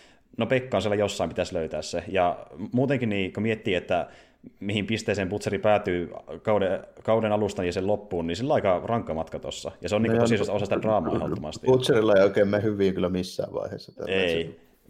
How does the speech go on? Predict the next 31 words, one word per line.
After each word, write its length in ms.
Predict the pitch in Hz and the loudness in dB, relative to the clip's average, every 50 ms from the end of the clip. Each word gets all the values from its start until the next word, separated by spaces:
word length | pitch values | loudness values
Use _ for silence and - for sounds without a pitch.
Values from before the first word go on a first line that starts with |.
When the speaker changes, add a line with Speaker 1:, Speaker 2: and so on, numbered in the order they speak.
| 101 90 | -4 -2
Speaker 1:
No 160 | 110 107 - 123 | -2 0 2 2
vaimo 200 | 131 117 95 104 | 2 4 4 4
Speaker 2:
Ai. 60 | 101 | 4
Speaker 1:
menee 200 | 107 113 110 104 | 4 2 2 4
alta 240 | 107 107 101 98 90 | 4 4 2 2 0
tietenkin, 400 | 90 92 90 85 85 80 - 82 | 0 0 0 0 -2 -2 -4 -4
että 160 | 80 - 85 | -4 -4 -6
se 80 | - 87 | -4 -2
on 60 | 82 | -2
aika 180 | 82 - 82 82 | -2 -2 -2 -4
iso 200 | 85 - 92 85 | -2 -2 -4 -2
kolaus 260 | 90 85 82 82 - | 0 0 -2 -2 -2
tietenkin. 380 | - 87 87 - - - - | -2 -2 0 0 0 0 2
Ja 80 | 87 87 | 2 2
po-, 120 | 127 123 | 2 2
Speaker 2:
Niin. 60 | - 123 | 0 2
Speaker 1:
poikaa 320 | 117 117 120 117 117 110 101 | 4 6 6 6 6 4 4
kai 140 | - 104 101 | 4 2 0
se 60 | 104 | 0
oikein, 280 | 98 101 98 92 87 - 90 | 0 0 0 0 0 0 0
ö, 120 | 98 92 | 0 0
hyväksy 340 | 90 101 92 95 92 - - | 0 0 0 -2 -2 0 0
ja 80 | 92 90 | 0 0
halusi 220 | 95 92 87 - | 0 0 -2 -2
antaa 180 | 92 87 90 90 | -2 -2 -2 -2
mieluummin 460 | 92 92 92 92 90 85 85 85 85 | -2 0 -2 -2 -2 -2 -4 -4 -4
niinku 340 | 85 85 82 - 87 85 - - | -6 -6 -6 -4 -4 -4 -4 -6
sinne 260 | - 90 85 85 82 | -8 -6 -4 -4 -4
tuota, 320 | - - 87 82 82 90 87 | -4 -4 -4 -2 -2 -2 -4
niin, 200 | 87 85 85 85 | -4 -4 -4 -4
niin, 260 | 85 85 85 78 | -4 -4 -4 -6